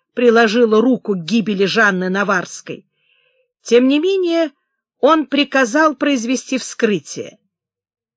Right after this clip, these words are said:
Если бы яд был обнаружен,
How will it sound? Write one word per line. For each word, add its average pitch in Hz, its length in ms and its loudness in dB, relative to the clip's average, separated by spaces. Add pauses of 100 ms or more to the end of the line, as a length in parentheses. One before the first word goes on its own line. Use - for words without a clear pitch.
(300)
Если 233 600 0
бы 208 140 0
яд 240 420 -2
был 220 260 2
обнаружен, 180 800 -4